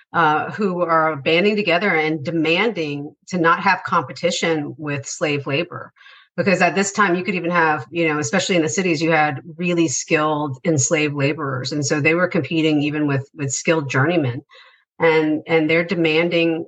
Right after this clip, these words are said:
that if enslavers don't do something to protect the way that labor is structured and only keep,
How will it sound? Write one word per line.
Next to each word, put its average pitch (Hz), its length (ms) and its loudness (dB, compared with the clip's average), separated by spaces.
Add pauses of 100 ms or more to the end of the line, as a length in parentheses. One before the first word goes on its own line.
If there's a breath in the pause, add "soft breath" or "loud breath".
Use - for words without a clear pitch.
that 156 200 -4
if 160 520 -6
enslavers 175 640 0
don't 165 240 0
do 190 160 -4
something 180 380 0
to 175 100 -4
protect - 840 -2
the 180 80 -4
way 165 180 2
that 165 200 0
labor 160 420 0
is 151 200 -6
structured 180 480 0
and 147 160 -4
only 185 340 2
keep, 165 340 -4